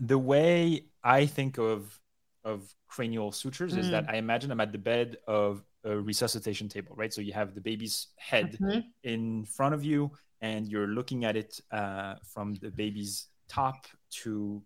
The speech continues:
Speaker 1: uh, from head to toe. So you're looking down, down on the baby. And the sutures are like a, uh, three by two table, right? Three rows, two columns, okay?
Speaker 2: Hmm.
Speaker 1: And the lines are your sutures. So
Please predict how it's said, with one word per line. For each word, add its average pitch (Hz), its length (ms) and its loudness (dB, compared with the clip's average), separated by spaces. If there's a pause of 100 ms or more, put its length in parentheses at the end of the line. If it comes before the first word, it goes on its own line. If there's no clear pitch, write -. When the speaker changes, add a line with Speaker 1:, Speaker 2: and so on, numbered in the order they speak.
(240)
Speaker 1:
uh, 98 180 -10
from 107 180 -14
head 131 240 2
to 127 80 -6
toe. 104 240 -4
So - 160 -14
you're 104 100 -8
looking 127 320 -6
down, 117 480 -4
down 113 160 -2
on 104 100 -4
the 104 60 -6
baby. 98 300 -8 (500)
And 113 300 0 (360)
the 135 80 -2
sutures 117 540 2 (300)
are 123 80 6
like 131 240 4
a, 120 440 2
uh, 107 220 2
three 185 240 -4
by 139 160 8
two 131 160 0
table, - 440 -6
right? 135 220 -4 (640)
Three 156 200 0
rows, 120 460 6 (180)
two 135 120 -6
columns, 104 540 -10 (220)
okay? 135 260 -4
Speaker 2:
Hmm. 196 160 4 (300)
Speaker 1:
And 123 180 0
the 123 60 6
lines 131 540 4 (100)
are 117 100 6
your 113 160 2
sutures. - 480 -6 (480)
So - 340 2